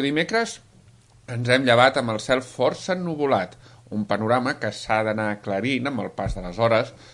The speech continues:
sobretot a mesura que s'imposi la tramuntana. A partir de migdia ja quedarà un cel molt més net, però es mantindran també nuvolades, sobretot cap a l'interior. Al final del dia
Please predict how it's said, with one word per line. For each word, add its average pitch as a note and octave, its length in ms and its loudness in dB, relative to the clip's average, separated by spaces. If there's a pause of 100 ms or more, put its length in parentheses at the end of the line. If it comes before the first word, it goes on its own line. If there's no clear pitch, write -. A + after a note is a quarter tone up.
(140)
sobretot G#2+ 640 -2 (240)
a G2+ 80 -10
mesura G#2 400 -2
que A2 160 -6
s'imposi G2+ 480 -6
la A2 80 -2
tramuntana. F#2 640 -8 (140)
A - 100 -16
partir F#2+ 320 -10
de F#2 80 -8
migdia C3 540 -2 (340)
ja C#3+ 160 2
quedarà B2+ 240 2
un A#2 100 -2
cel A#2 300 -2
molt C#3 480 -2
més E3 240 -4
net, C#3 260 -2 (460)
però C#3+ 240 6
es D3+ 140 0
mantindran C3 580 -2
també B2+ 240 -2
nuvolades, A#2+ 560 0
sobretot G#2 500 -6
cap B2+ 220 -2
a G2+ 80 -2
l'interior. F#2 720 -10 (240)
Al G#2+ 80 -18
final G#2+ 320 -4
del G#2 240 -2
dia F#3+ 260 -2